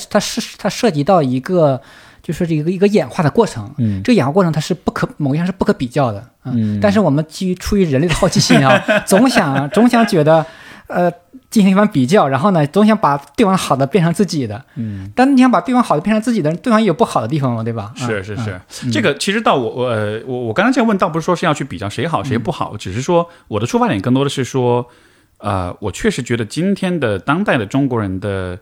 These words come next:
Speaker 2: 你看，比如说从我的专业上来说，就是在心理上的很多的困惑、迷茫、不安全，就这些东西它是有它的一个文化的一个，一个来源的。我们今天的，呃，呃，你，就是怎么说呢？今天的社会文化是比较悬-，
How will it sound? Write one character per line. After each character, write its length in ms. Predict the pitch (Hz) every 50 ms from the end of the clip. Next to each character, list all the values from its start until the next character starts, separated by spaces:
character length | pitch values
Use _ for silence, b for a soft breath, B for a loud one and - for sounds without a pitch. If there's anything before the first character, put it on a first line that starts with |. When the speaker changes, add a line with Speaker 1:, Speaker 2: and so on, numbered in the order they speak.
| _ _ _
Speaker 2:
你 100 | - 98
看， 140 | - 151 131
比 80 | 107
如 60 | 95
说 60 | 107 117
从 140 | - 151
我 100 | 147 110
的 60 | 92 90
专 200 | - 127 135 147
业 100 | 135 117
上 120 | 117 104
来 120 | 98 95
说， 200 | 95 - 110 98
就 100 | 101 110
是 100 | 104 113
在 180 | 110 - 117 107
心 280 | 104 - - 160 190 190
理 100 | 143 95
上 200 | 98 - 104 101
的 80 | 101 98
很 100 | 92 87
多 100 | 98 107
的 200 | 107 104 95 95 b b b b b b b b b b
困 280 | - - 214 180 147 135
惑、 200 | - 139 123 107
迷 200 | 104 104 120 127
茫、 180 | 120 113 117
不 100 | 117 139
安 180 | 147 151 165 170
全， 300 | 147 - 117 98 95 98
就 100 | - 165
这 160 | 160 - 285
些 120 | 214 - 151
东 140 | 160 175 175
西 60 | 147
它 140 | - - 208
是 140 | - -
有 80 | - -
它 140 | - 110 123
的 80 | 131
一 80 | 123 117
个 120 | 113 113
文 240 | 101 95 87 92 113
化 180 | 127 170 147 127
的 260 | 110 101 98 90 95 b b b b b b b b
一 100 | - 101
个， 140 | 104 110 117
一 100 | 120 113
个 100 | 127 135
来 180 | 123 107 123
源 240 | 185 190 143 104 98
的。 200 | 92 101 - - - _
我 140 | - 110 95
们 100 | 95 101
今 160 | 110 165 180
天 160 | 185 214 202
的， 100 | 175 143 127 - - -
呃， 320 | 131 110 104 98 95 101 - - - - -
呃， 320 | - 107 101 98 95 98 - - 143 143 _ _
你， 280 | - 113 113 - - - _ 95 107
就 140 | - 123 120
是 100 | 107 117
怎 140 | 110 - 92
么 60 | 95
说 120 | - 123 120
呢？ 160 | 110 107 110 B B B B B B B B B B _
今 100 | - 214
天 80 | 247
的 80 | 247 202
社 140 | - 277 240
会 80 | 226
文 180 | 175 139 120 139
化 160 | - 208 180
是 160 | 143 - -
比 140 | 147 127 92
较 140 | 98 113 120
悬-， 260 | - - - -